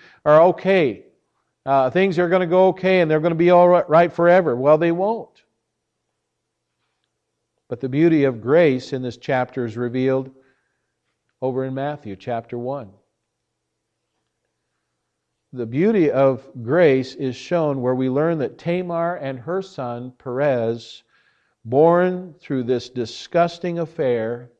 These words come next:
were included in the genealogy of Jesus. Judah and Tamar were living for themselves. They were living for pleasure, and yet God used them to produce the ancestor of Messiah, of the Messiah.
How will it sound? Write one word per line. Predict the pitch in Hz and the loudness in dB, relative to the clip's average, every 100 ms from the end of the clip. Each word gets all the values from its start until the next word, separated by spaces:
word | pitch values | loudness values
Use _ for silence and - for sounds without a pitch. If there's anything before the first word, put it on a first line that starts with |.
| _ _ _ _ _ _ _ _ | _ _ _ _ _ _ _ _
were | 123 120 | -2 -2
included | 113 - 170 131 113 | -4 -2 0 0 0
in | 117 | -4
the | 110 | -6
genealogy | 104 123 123 117 113 104 101 101 | -8 -8 -8 -8 -8 -10 -14 -14
of | 92 | -14
Jesus. | 101 92 95 - _ _ _ _ _ _ _ _ _ _ _ _ _ _ _ _ _ _ | -18 -18 -20 -20 _ _ _ _ _ _ _ _ _ _ _ _ _ _ _ _ _ _
Judah | 107 165 214 240 | 2 6 8 6
and | 180 185 | 4 -2
Tamar | 180 180 156 135 143 160 | -2 0 0 0 0 0
were | 139 127 | -2 -2
living | 127 156 170 180 175 | 2 2 2 -2 -4
for | 175 | -4
themselves. | 165 170 - 143 123 107 107 | -4 -6 -4 0 0 -2 -4
They | 127 | -4
were | 127 | -4
living | 127 147 180 180 | -2 -2 -2 -8
for | - 170 | -12 -14
pleasure, | - 135 123 117 110 107 _ _ _ _ _ | -4 0 0 -4 -10 -10 _ _ _ _ _
and | 127 | -8
yet | 135 127 120 | -4 -4 -4
God | 127 151 165 | -2 -2 -4
used | 143 143 120 | -4 -6 -6
them | 131 123 123 | -6 -6 -8
to | - | -14
produce | 113 123 135 120 101 - _ - | -10 -6 -4 -4 -6 -18 _ -12
the | 117 120 | -8 -6
ancestor | 143 139 - 107 - - 104 104 _ _ _ | -8 -10 -10 -10 -12 -18 -18 _ _ _ _
of | 123 110 | -16 -16
Messiah, | 107 - 113 - | -16 -12 -14 -12
of | 120 113 | -10 -8
the | 110 | -8
Messiah. | 110 - 110 98 90 | -12 -10 -10 -10 -14